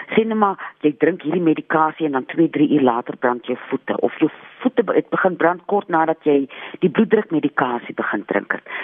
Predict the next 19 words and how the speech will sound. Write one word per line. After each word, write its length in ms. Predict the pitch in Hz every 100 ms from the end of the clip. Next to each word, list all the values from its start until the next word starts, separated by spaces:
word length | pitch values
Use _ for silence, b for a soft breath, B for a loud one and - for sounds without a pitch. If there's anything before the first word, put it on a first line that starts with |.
| B
Luister 460 | 151 214 311 - 311
na 140 | 247 165
jou 180 | 147 131
liggaam 500 | 110 - 101 95 95 B B B B
en 200 | 147 147
of 160 | - 233
gaan 180 | - 240
na 80 | 185
jou 120 | 160
geneesheer 680 | 151 156 135 196 220 240 233 -
toe 160 | 277 254 B B -
of 140 | 320
gebruik 480 | - - - 151 -
iets 140 | - -
soos 180 | 160 -
kankerbossie, 800 | 139 127 147 110 104 - - - B B B -
wat 120 | 143
dan 140 | 143 139
nou 220 | 147 147